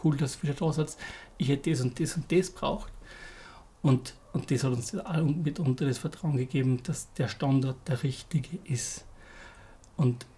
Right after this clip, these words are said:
ich hadere da natürlich mit meinem Herz. Jetzt bin ich immer der, der Regionalität und Nachhaltigkeit immer wieder mitnimmt und bedenkt. Und dann kommt man mir jetzt vorwerfen, „Ja, wieso bist du nicht in die Innenstadt gegangen?“ Da muss ich dann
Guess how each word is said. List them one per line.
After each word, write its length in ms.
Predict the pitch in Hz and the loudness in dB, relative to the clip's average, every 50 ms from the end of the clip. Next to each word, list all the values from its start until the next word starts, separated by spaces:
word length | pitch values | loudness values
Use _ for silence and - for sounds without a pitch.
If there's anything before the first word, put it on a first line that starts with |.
| - | -2
ich 180 | - 175 - 104 | -2 0 0 0
hadere 280 | 117 123 135 147 139 - | 0 0 0 -2 -2 0
da 80 | - 151 | 2 2
natürlich 380 | 139 135 123 151 139 135 135 - | 2 2 2 2 2 0 2 2
mit 140 | 147 131 151 | 2 2 4
meinem 160 | 143 135 117 | 2 2 2
Herz. 360 | 101 110 131 147 156 - - | 2 2 2 0 0 -2 -6
Jetzt 180 | - 135 - - | -8 -8 -4 0
bin 120 | - 139 | 2 4
ich 40 | 139 139 | 6 6
immer 140 | 139 135 | 6 4
der, 180 | 131 - - 156 | 2 0 -2 -2
der 160 | 147 147 127 | 0 0 2
Regionalität 540 | 131 139 131 - 131 123 123 - 147 143 - | 0 0 2 2 2 2 2 0 -2 -2 0
und 80 | 139 123 | 0 0
Nachhaltigkeit 840 | 147 147 - - 151 135 - - 160 - - - 143 139 139 - | 0 -2 -2 -2 -2 -2 -2 -2 -6 -4 -2 -2 -2 0 0 0
immer 240 | 277 160 135 127 123 | 2 2 2 2 2
wieder 160 | 139 135 135 | 2 4 4
mitnimmt 460 | 123 127 139 135 - - 147 139 - | 4 4 2 2 2 4 4 4 4
und 120 | 139 135 135 | 2 0 -2
bedenkt. 460 | - - - 147 151 151 - - - - | -4 -4 -2 -2 -2 -2 -4 -6 -4 -4
Und 180 | 156 - - 160 | -4 -2 0 0
dann 140 | 139 127 | 0 0
kommt 300 | - - 156 151 139 - | 2 4 4 4 4 4
man 100 | 151 135 | 2 2
mir 60 | 131 135 | 4 2
jetzt 180 | 135 - - - | 0 -2 -4 -6
vorwerfen, 480 | - 151 151 147 135 131 - - 151 | -4 -2 0 -2 -2 -2 -2 0 0
„Ja, 160 | 135 135 131 | 2 2 2
wieso 220 | 131 131 - - 143 | 0 0 0 0 0
bist 300 | - - 147 - - - | 0 0 -2 -2 0 0
du 40 | 151 | 0
nicht 100 | 127 135 | 2 2
in 80 | 135 131 | 2 2
die 180 | 147 - 185 | 2 6 8
Innenstadt 500 | 175 180 165 139 - - - 151 - - | 10 10 10 8 6 2 -2 -4 -4 -4
gegangen?“ 380 | - 165 139 123 120 120 117 107 - - - - - - - - - - - - - - - - - - - - - - - - - - - | -2 0 2 2 2 2 0 -2 -6 -14 -20 -20 -20 -20 -20 -20 -20 -20 -20 -20 -20 -20 -20 -20 -20 -20 -20 -20 -20 -20 -20 -20 -20 -2 4
Da 100 | 147 139 | 6 8
muss 180 | 143 139 131 | 8 8 8
ich 80 | 143 139 | 8 6
dann 340 | 143 127 127 123 123 131 | 6 6 6 6 4 2